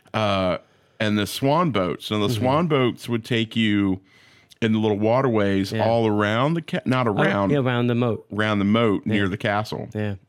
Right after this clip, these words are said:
Speaker 1: That had to be, now, were those on tracks?
Speaker 2: I don't think those were on tracks either.
Speaker 1: And who drove those?
Speaker 2: I think those were a little motorboat, and, uh, there was a guy in there.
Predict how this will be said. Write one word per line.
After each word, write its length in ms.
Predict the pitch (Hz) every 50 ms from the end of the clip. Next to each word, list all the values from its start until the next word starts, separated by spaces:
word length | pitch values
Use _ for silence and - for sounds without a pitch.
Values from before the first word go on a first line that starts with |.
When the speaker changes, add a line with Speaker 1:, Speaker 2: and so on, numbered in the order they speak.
| _ _ _ _ _ _ _ _ _ _ _ - - -
Speaker 1:
That 180 | 87 104 113 117
had 120 | 123 120
to 40 | 104
be, 120 | 98 98
now, 220 | 80 104 101 101 101
were 120 | 98 101 104
those 380 | 107 107 110 117 117 117 107
on 180 | 117 110 110 110
tracks? 580 | - - 110 113 123 151 - - - - - _ _ _ _ _ _ _ _ _ _ _ _
Speaker 2:
I 100 | 131 131
don't 160 | 131 135 135 127
think 160 | 147 139 127
those 240 | - 147 151 151 151
were 160 | 156 147 139
on 60 | 131
tracks 360 | 127 147 143 143 143 - -
either. 280 | 175 190 226 180 101 90 - _
Speaker 1:
And 140 | - 101 107
who 140 | 120 131 123
drove 340 | 101 107 120 120 117 110 107
those? 340 | 110 104 95 87 85 - -
Speaker 2:
I 220 | 131 131 127 127 123
think 260 | - 156 143 127 -
those 260 | 147 139 139 123 120
were 100 | 131 135
a 60 | 131
little 460 | 127 127 139 131 135 131 127 123 123 120
motorboat, 640 | 123 131 143 160 170 139 110 95 110 107 104 95 - - _ _ _ _ _ _ _ _ _ _ _ _ -
and, 140 | - 117 113
uh, 260 | 113 110 110 113 113
there 120 | 104 113 113
was 100 | 101 98
a 60 | 110
guy 220 | - 107 110 131
in 120 | 147 131 104
there. 240 | 95 90 87 90